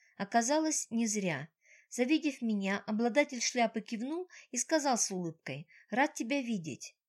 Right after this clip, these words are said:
«Немного тебе надо для радости», буркнула я, а он усмехнулся.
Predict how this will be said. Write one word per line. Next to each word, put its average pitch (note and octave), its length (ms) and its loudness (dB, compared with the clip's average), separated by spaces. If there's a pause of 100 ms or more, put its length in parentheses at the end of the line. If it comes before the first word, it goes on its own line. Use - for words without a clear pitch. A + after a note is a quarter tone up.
(440)
«Немного B3+ 460 0
тебе A#3 220 -4
надо A3+ 280 2
для G#3 200 2
радости», F3+ 640 -2 (100)
буркнула G3 480 -2
я, F3 340 -2 (360)
а G3+ 120 2
он C#4+ 140 2
усмехнулся. G#3+ 920 -4